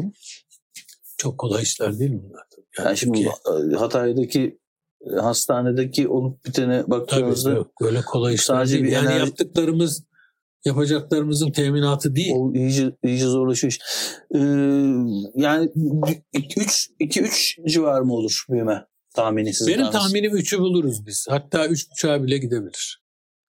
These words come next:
Speaker 2: Ee, bazıları bire, bir buçuğa kadar indiriyor, bazıları dört beş olur diyor ama ben üç, üç buçuk civarında bir büyüme.
Speaker 1: Seçim etkiler mi?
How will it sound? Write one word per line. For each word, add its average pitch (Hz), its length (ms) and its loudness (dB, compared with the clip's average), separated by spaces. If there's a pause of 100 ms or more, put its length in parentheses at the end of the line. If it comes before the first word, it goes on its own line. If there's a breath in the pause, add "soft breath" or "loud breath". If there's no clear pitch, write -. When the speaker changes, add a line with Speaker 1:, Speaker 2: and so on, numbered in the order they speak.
(460)
Speaker 2:
Ee, 117 380 -2
bazıları 143 520 0
bire, 139 240 0
bir 135 140 0
buçuğa 127 300 -2
kadar 131 280 0
indiriyor, 127 600 0
bazıları 127 500 0
dört 127 240 -2
beş - 180 -2
olur 117 260 -4
diyor 151 160 0
ama 127 140 -6
ben 156 200 -6
üç, 147 220 -6
üç - 160 -10
buçuk - 240 -12
civarında 120 480 -4
bir 113 80 -2
büyüme. 117 480 -2
Speaker 1:
Seçim - 360 0
etkiler 135 380 0
mi? 247 180 -2